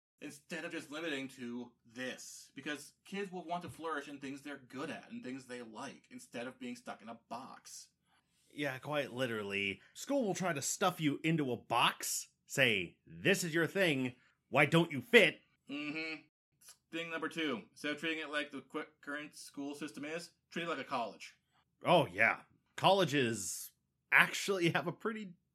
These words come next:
Speaker 2: good system for the most part.
Speaker 1: Mm-hmm. So that way you can kinda jump and switch as you need to, because he's like, "Oh, what's that? I like science, but I don't say, like, dissecting animals in zoology, so I'm gonna switch over to this."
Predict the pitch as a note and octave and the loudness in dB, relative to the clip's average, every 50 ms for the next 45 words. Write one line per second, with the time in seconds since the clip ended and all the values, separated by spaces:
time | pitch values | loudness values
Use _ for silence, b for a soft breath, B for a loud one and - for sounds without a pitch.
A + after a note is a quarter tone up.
0 | _ - F#3+ G3+ A3 A#3 F#3+ - - G#3 A3 G#3 - - C4 B3+ B3 B3 B3 B3+ | _ -2 0 2 2 0 0 -4 -6 -6 -4 -6 -2 -2 0 0 0 -4 -4 -4
1 | A#3+ A#3+ A#3+ G#3 A3 A#3+ A#3 A#3 A#3 B3 C4 C#4+ C4+ - - - E4 G4 G#4 G#4+ | -4 -4 -4 -2 -2 -2 0 0 2 4 4 4 2 0 -6 -4 -4 -2 -2 -2
2 | A4 - D#4 - E3 D#3+ E3 F3+ F#3+ F#3+ - _ _ _ _ _ _ - F3 F3+ | -2 -4 -6 -6 -8 -8 -6 -6 -8 -8 -12 _ _ _ _ _ _ -4 0 0
3 | F3+ F3 F3+ F3 E3 E3+ F3 E3+ E3+ E3 D#3+ D3 B2 - - - C#3+ D3 D#3 D3 | 0 0 0 -4 -6 -8 -6 -6 -4 -4 -4 -6 -8 -16 -6 -4 -2 -2 -2 -4
4 | D#3 C#3 B2 - - D3 F3 E3+ E3+ C3+ - C3+ C3 C3 B2 C3 B2 A#2+ B2+ D3+ | -8 -10 -10 -10 -10 -6 -6 -6 -6 -8 -10 -8 -6 -6 -6 -6 -6 -6 -4 -6
5 | E3 E3 E3 - C3+ A2+ A2+ A2+ B2+ B2 B2 C3 C#3 C#3 C#3+ F3+ G#3 G3+ F3 D3 | -6 -8 -8 -8 -10 -8 -8 -8 -10 -10 -6 -8 -8 -8 -6 -6 -4 -2 -2 -2
6 | D3+ D3+ - - D3+ D#3+ F3 E3 D3 C#3 C#3+ D3+ D3 - - - E3+ E3 D#3+ D3 | -4 -6 -6 -4 -2 -2 -2 -2 -4 -2 -2 -2 -2 -4 -4 -4 -4 -2 -2 -4
7 | C3+ C#3+ B2+ B2 C3 C3+ C3+ - C#3 C3 C3 A#2+ A2 G#2+ G#2 G#2 - _ _ _ | -4 -4 -4 -4 -4 -6 -6 -8 -8 -8 -6 -6 -8 -8 -10 -10 -12 _ _ _
8 | _ _ _ _ _ _ - F#3 F3+ F3 - F#3 F3 E3+ - D#3+ D3+ D3 C#3+ C#3 | _ _ _ _ _ _ 0 2 2 2 2 0 0 0 -2 -4 -2 -2 -2 0
9 | C3+ B2 A2+ G#2+ G#2 G2+ G2 A2+ A2+ A2+ B2 B2 A#2+ A2 G#2 F#2+ F2+ F#2 G2 G#2 | 0 -2 -4 -6 -8 -10 -10 -10 -10 -6 -4 -4 -4 -4 -6 -8 -12 -16 -14 -12
10 | A2+ A#2 B2+ C3 C3+ C#3 C#3+ D3 C#3 - C3+ B2+ B2 B2+ C3+ C3 B2+ D#3+ E3+ - | -8 -8 -6 -6 -6 -6 -6 -8 -6 -4 -4 -4 -4 -4 -6 -6 -2 -2 -2 -2
11 | - - - - - - - | -4 -8 -14 -14 -16 -16 -18